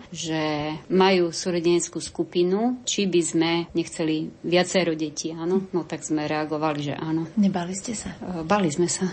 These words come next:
Speaker 1: určite sme sa báli. Určite je to veľmi ťažké povolanie, pretože ja som aj zdravotná sestra, aj, aj vychovávateľka, aj proste všetko robím,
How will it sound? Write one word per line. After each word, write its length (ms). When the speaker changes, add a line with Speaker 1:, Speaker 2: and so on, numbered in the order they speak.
Speaker 1:
určite 440
sme 140
sa 160
báli. 440
Určite 460
je 320
to 200
veľmi 480
ťažké 400
povolanie, 480
pretože 400
ja 320
som 240
aj 160
zdravotná 480
sestra, 720
aj, 400
aj 220
vychovávateľka, 800
aj 120
proste 260
všetko 400
robím, 640